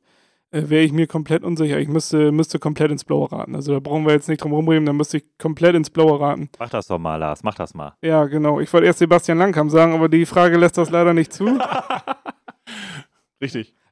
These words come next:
Speaker 1: Äh, schöne Grüße noch an Florian, hat er sehr gut beantwortet.
Speaker 3: Ja,
Speaker 1: Ja.
Speaker 3: wirklich stark, ja.
Speaker 1: Ähm, ich sag,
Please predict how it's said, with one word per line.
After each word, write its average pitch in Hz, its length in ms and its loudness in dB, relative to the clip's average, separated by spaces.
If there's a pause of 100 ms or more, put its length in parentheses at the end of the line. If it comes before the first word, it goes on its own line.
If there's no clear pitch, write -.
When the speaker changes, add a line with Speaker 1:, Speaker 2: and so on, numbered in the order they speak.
Speaker 1:
Äh, 151 100 -2
schöne 180 260 4
Grüße 170 240 4
noch 170 100 4
an 165 100 0
Florian, 151 400 2
hat 156 120 0
er 156 160 6
sehr 160 160 4
gut 147 120 -2
beantwortet. 143 380 -6
Speaker 3:
Ja, 147 220 -4
Speaker 1:
Ja. 165 100 -12 (120)
Speaker 3:
wirklich 123 280 -8
stark, 175 220 -6
ja. 165 180 0
Speaker 1:
Ähm, 165 180 -2 (440)
ich - 180 -12
sag, 165 240 -2